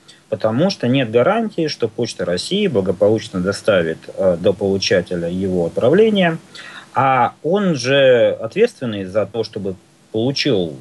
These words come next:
человек то, что он хотел. И если товар потерялся по вине кого-то, там, транспортной компании, то вся ответственность лежит на нём.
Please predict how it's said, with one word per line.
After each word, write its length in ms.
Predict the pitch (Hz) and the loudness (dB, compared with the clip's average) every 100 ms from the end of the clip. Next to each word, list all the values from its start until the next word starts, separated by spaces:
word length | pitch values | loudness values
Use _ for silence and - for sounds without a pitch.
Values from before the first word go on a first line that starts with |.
| - - - - | -18 -20 -20 -16
человек 360 | - 117 107 - | -2 0 0 -4
то, 100 | - 90 | -6 -6
что 160 | - | -6
он 40 | 80 | -8
хотел. 380 | - 110 117 73 - - - _ - - - | -4 0 0 -2 -6 -20 -20 _ -18 -16 -6
И 60 | 117 | 0
если 840 | 120 147 - 131 127 117 110 104 98 _ _ _ | 2 2 0 2 4 4 4 2 -2 _ _ _
товар 260 | 120 123 104 | 0 2 0
потерялся 460 | 101 110 107 - | -4 0 0 0
по 140 | 95 104 | -8 -6
вине 340 | 101 107 98 | -4 -2 -4
кого-то, 560 | 90 92 95 92 85 71 - | 0 0 0 0 -4 -4 -16
там, 120 | - | -18
транспортной 500 | 80 92 85 - 90 | -6 -6 -6 -10 -8
компании, 640 | 90 113 120 220 226 120 92 - - - - | -4 -2 0 2 2 0 -4 -14 -20 -20 -6
то 280 | 104 98 95 | 0 2 0
вся 220 | - 110 | 0 0
ответственность 480 | 104 131 131 135 143 | 2 -2 0 -2 0
лежит 260 | 143 156 | 0 2
на 80 | 165 | 2
нём. 280 | 226 190 87 | 2 2 0